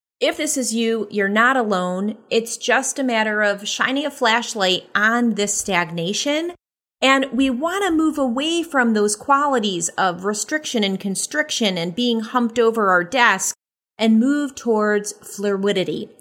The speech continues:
So that fluid state where we can kind of, like,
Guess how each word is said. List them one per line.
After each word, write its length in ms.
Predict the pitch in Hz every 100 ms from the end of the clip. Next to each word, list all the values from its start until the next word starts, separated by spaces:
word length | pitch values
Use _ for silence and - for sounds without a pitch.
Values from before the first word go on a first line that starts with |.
| -
So 220 | - 214
that 380 | 202 190 - -
fluid 680 | 233 240 269 262 254 254 -
state 680 | - - - 233 233 180 - - _ -
where 140 | 226
we 140 | 233
can 240 | 226 247 233
kind 260 | - 285
of, 100 | 302
like, 220 | 254 190